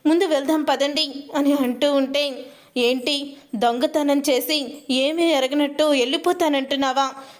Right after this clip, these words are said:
అని అంటూ ఉంటాడు సురేంద్ర. అయితే అప్పుడే అందరూ కూడా అక్కడికి వస్తారు. మాటలు జాగ్రత్తగా రాని, "దొంగ ఎవరు?" అని అడుగుతూ ఉంటాడు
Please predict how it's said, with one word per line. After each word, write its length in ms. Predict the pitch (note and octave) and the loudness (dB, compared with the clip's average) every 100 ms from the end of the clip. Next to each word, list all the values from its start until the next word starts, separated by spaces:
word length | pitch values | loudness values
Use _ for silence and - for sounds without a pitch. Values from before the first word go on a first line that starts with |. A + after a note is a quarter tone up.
| _ | _
అని 180 | D4 D4+ | -2 0
అంటూ 380 | B3+ A#3 A#3 D4 | 0 -2 0 2
ఉంటాడు 560 | C#4 C4+ C4 B3+ C#4+ B3 - - _ _ _ _ _ - _ _ - | 2 2 0 2 0 -2 -14 -20 _ _ _ _ _ -20 _ _ -2
సురేంద్ర. 400 | C#4 C#4+ C#4+ D4 | 2 2 2 0
అయితే 440 | C4+ B3+ C#4 C#4 C4 - - C#4+ | 0 -2 -2 -4 -6 -16 -8 -4
అప్పుడే 300 | C#4 F4+ F4 | -2 0 0
అందరూ 400 | C4 B3+ D#4 D#4+ | 0 0 0 2
కూడా 220 | D#4 C#4 | 0 0
అక్కడికి 400 | C#4+ D4 C4 C#4+ | -2 -2 0 2
వస్తారు. 640 | C4+ D#4 D#4 C#4 C4 C#4 - - _ - | 2 0 0 2 2 -2 -6 -20 _ -2
మాటలు 440 | A#3 C4 C4+ C4 | 0 0 0 -2
జాగ్రత్తగా 640 | C4 A#3+ B3+ D4 D4 C4 C4+ | -2 -2 0 -2 -2 0 0
రాని, 360 | C4 C4 C#4 B3+ - _ - | 0 -2 -4 -8 -20 _ -12
"దొంగ 260 | G#3 B3 C#4 | -2 0 2
ఎవరు?" 480 | D#4+ C#4 C#4+ E4 B3 - | 0 0 0 0 -4 -4
అని 180 | C#4+ D#4 | 0 2
అడుగుతూ 460 | C4+ B3+ C#4 D#4+ D4 | 2 0 0 2 2
ఉంటాడు 560 | C#4 C4+ C4 C#4 C#4 | 2 0 0 0 -2